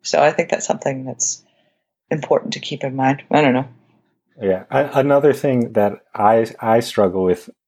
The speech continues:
Speaker 2: I, I just got done doing Camp South that I do music for.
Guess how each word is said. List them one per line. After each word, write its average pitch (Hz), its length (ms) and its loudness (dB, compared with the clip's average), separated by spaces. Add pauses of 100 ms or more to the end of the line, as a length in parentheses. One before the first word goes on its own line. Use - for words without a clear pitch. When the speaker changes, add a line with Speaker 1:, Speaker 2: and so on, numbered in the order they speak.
(120)
Speaker 2:
I, 107 260 0
I 101 40 4
just 101 200 0
got 92 200 0
done 92 280 0
doing 90 320 -2
Camp 87 320 -6
South 87 420 -4 (200)
that 90 120 -4
I 82 160 -4
do 82 360 -8
music 87 340 -8
for. 90 300 -2